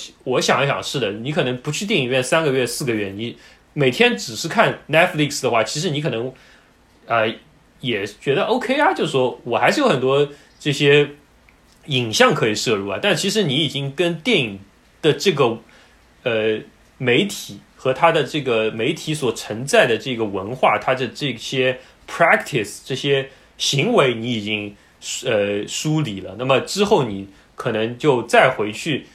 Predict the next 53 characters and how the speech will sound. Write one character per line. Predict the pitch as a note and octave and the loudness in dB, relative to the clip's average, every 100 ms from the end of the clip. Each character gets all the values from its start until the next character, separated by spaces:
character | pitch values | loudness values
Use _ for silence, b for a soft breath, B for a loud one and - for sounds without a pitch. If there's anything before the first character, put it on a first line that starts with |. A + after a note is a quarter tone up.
| B B _ | B B _
呃， | A#2 G#2+ G#2 | -2 0 0
就 | D3 B2+ A#2+ A#2+ - | 2 2 0 -6 -14
可 | - | -8
能 | G#2+ A2+ | -6 -2
就 | D3 | -4
变 | C#3 D3+ | 0 0
得 | A2+ | 0
更 | D#3 A#2+ | 0 0
难 | F#2 E2+ | -4 -6
了 | F#2+ | -8
吧。 | F#2 - | -10 -6
我 | A2 A2+ | -4 0
觉 | |
得 | E3 | -2
就 | D#3 F#3+ | 0 -2
电 | D#3 B3 | 2 2
影 | A#2+ | 2
这 | B2 | 0
个 | C3 | 0
文 | G#2+ A#2+ | -2 2
化 | G3+ C#3 | 4 4
传 | - G2+ B2+ | 2 -6 -6
承 | A#2 A2+ | -6 -6
其 | A#2 | -6
实 | A#2+ | -6
是， | A#2+ B2 A2+ B B _ _ - | -2 -4 -4 B B _ _ -4
呃， | B2 G#2+ G#2 | 2 2 2
怎 | G#2 | -2
么 | G2 | -8
说， | G#2+ | -4
非 | - | 2
常 | D#3+ C#3+ | 2 2
重 | - A3+ | 0 2
要 | A#2+ F#2 | 2 -2
的 | |
一 | G2 | -6
个 | |
事 | - A2 | -8 -10
情。 | G#2 | -8
它 | E3 G#3 | -2 -2
肯 | D#3 A#2+ | -2 -4
定 | F#3 | -2
是 | F#3+ | 2
要 | E3 | 2
随 | - A#2 | 2 -2
着 | C3+ C#3+ | 0 0
时 | - - | -2 -4
代 | A2+ D3 G#2+ B B - | 0 2 2 B B -4
媒 | A#2+ A#2 | 0 0
介 | D3 G#3 | 2 2
的 | C#3+ | 2
这 | A#2 C3+ | 2 -2
些 | - C3 A#2+ A#2+ | -2 0 2 0